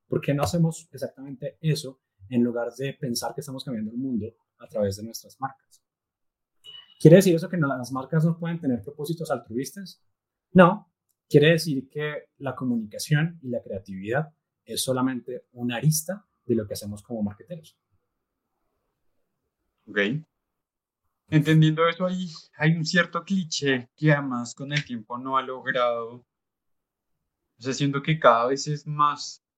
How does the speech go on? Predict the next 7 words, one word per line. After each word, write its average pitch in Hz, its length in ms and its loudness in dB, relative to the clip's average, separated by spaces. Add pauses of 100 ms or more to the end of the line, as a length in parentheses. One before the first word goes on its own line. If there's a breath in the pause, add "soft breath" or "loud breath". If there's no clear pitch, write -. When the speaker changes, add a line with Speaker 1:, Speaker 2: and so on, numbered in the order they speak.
(840)
Speaker 2:
común 156 400 6
usarlo 156 600 4
en 131 120 -2
momentos 123 540 -6
de, 139 300 -2 (160)
de 110 220 -8
crisis, 120 520 -2